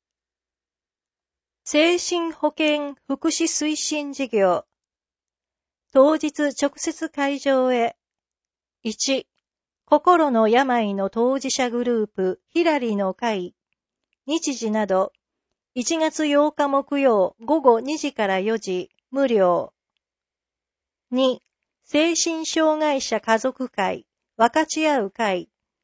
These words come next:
日時など、おしゃべり会、十二月五日金曜、二十日土曜、いずれも午後一時三十分。場所は、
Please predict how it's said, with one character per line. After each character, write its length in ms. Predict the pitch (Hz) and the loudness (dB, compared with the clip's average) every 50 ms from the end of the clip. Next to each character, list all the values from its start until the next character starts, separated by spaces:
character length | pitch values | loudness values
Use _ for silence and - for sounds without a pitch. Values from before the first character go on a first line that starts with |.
| _ _ _ _ _ _ _ _ _ _ _ _ _ _ _ _ _ | _ _ _ _ _ _ _ _ _ _ _ _ _ _ _ _ _
日 320 | 254 302 330 - - 302 | -4 -2 -2 0 -2 -2
時 160 | - 233 220 | -2 -2 -2
な 180 | 214 226 226 214 | 0 0 0 0
ど、 280 | 196 185 185 180 - - _ _ _ _ _ _ _ _ _ _ _ _ _ _ _ _ | 2 0 0 0 -2 -6 _ _ _ _ _ _ _ _ _ _ _ _ _ _ _ _
お 120 | - 247 254 | 2 2 2
し 100 | - 349 | 4 2
ゃ 80 | 349 | 2
べ 120 | 349 349 330 | 2 0 -2
り 140 | 330 320 | -2 -4
会、 360 | - _ 214 196 190 185 - _ _ _ _ _ | -2 _ 2 2 2 0 -4 _ _ _ _ _
十 300 | - 247 277 302 320 320 | -2 0 2 2 2 0
二 140 | 320 311 | -2 -4
月 340 | 302 294 294 285 - 277 269 | -2 -4 -4 -4 -4 -6 -4
五 260 | 262 262 - - - | -4 -6 -8 -10 -8
日 160 | - 277 269 262 | -4 -4 -4 -4
金 340 | - 277 269 277 277 269 | -4 -8 -8 -8 -8 -6
曜、 360 | 262 254 226 202 180 175 - - _ _ _ | -4 0 0 0 0 0 -2 -8 _ _ _
二 160 | _ 233 220 | _ -2 -2
十 160 | - - - | -2 -4 -10
日 180 | - - 269 269 | -2 -2 0 2
土 140 | 269 262 269 | 2 2 2
曜、 400 | 285 302 277 214 196 202 - - _ _ _ _ _ _ | 2 2 2 0 0 -2 -4 -10 _ _ _ _ _ _
い 100 | - 240 | -8 -6
ず 180 | 214 - 294 302 | -4 -2 0 0
れ 120 | 294 285 | 2 2
も 320 | 269 262 262 254 247 - - _ _ | 2 2 2 0 0 -2 -8 _ _
午 160 | 294 320 302 | -2 -2 2
後 320 | - 269 226 202 - - _ _ _ _ | 2 4 4 4 2 -2 _ _ _ _
一 280 | 233 208 - 320 330 311 | -12 -8 -4 -4 -4 -4
時 180 | - 254 233 | -4 -6 -6
三 320 | - - 254 247 269 294 285 | -2 -2 -2 -4 -4 -8 -10
十 160 | - 277 - - _ _ _ | -12 -12 -14 -14 _ _ _
分。 240 | 190 185 175 123 - _ _ _ _ _ _ _ _ _ _ _ _ _ _ _ _ _ _ _ | -4 -4 -4 -6 -12 _ _ _ _ _ _ _ _ _ _ _ _ _ _ _ _ _ _ _
場 100 | 220 233 | 0 0
所 220 | 233 - 262 254 247 | 2 2 2 4 4
は、 260 | 240 233 233 - | 4 4 4 2